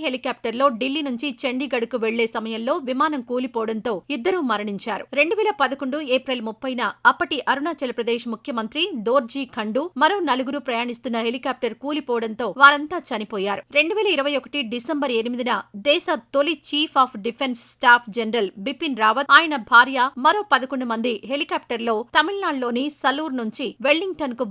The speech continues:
బయలుదేరే క్రమంలో ఆ హెలికాప్టర్ కూలిపోయింది. దాంతో అందులో ఉన్న అందరి ప్రాణాలు గాల్లో కలిసిపోయాయి. ఇక రెండు వేల నాలుగు ఏప్రిల్ పదిహేడున ప్రముఖ నటి సౌందర్య బెంగళూరు నుంచి తెలంగాణలోని కరీంనగర్ కు ఎన్నికల ప్రచారం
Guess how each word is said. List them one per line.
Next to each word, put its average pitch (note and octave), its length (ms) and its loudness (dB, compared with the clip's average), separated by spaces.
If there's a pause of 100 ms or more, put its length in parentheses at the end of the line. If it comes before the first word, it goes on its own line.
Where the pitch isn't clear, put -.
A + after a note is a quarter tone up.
బయలుదేరే A#3 460 0
క్రమంలో A3 360 -4 (280)
ఆ B3 40 6 (100)
హెలికాప్టర్ C4 580 -4
కూలిపోయింది. A#3+ 540 -4 (180)
దాంతో E4+ 300 6 (220)
అందులో F4 320 0
ఉన్న C4 120 0 (200)
అందరి C#4 240 -2 (100)
ప్రాణాలు A#3+ 360 2 (160)
గాల్లో A#3+ 260 4 (100)
కలిసిపోయాయి. G#3 580 -4 (220)
ఇక D4+ 180 2
రెండు D4 200 4
వేల D4+ 120 -2 (100)
నాలుగు B3 260 4 (220)
ఏప్రిల్ C4+ 240 -2 (100)
పదిహేడున B3 440 -2 (260)
ప్రముఖ D#4 240 2 (160)
నటి A#3+ 220 -4 (160)
సౌందర్య B3 440 -2 (280)
బెంగళూరు E4 400 4
నుంచి C4+ 180 -4 (140)
తెలంగాణలోని A#3+ 600 -2 (120)
కరీంనగర్ B3+ 540 -2
కు D#4 60 0 (180)
ఎన్నికల G4+ 280 -2 (100)
ప్రచారం C4 380 -4